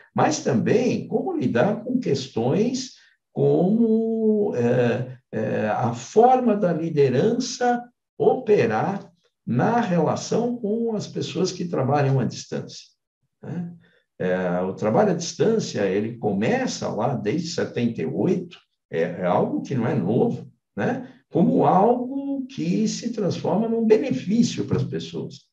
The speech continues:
Agora ele muda de feição. Ele se transforma em uma demanda da empresa que tem que ser negociada com as pessoas.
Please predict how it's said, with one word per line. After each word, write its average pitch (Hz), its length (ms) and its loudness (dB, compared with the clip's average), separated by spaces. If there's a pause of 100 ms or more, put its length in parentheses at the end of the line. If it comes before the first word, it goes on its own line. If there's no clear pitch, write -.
(280)
Agora 196 380 2
ele 285 140 -8
muda 233 360 2
de - 140 -4
feição. - 640 -6 (720)
Ele 123 240 0
se 175 200 -4
transforma 190 1160 2 (260)
em 165 800 -2
uma 170 720 0
demanda 156 880 0
da 196 120 0
empresa 101 800 -2 (400)
que 170 120 2
tem 247 200 -2
que 254 80 -2
ser 254 140 0
negociada 220 840 2
com - 80 -2
as 123 80 0
pessoas. - 640 -10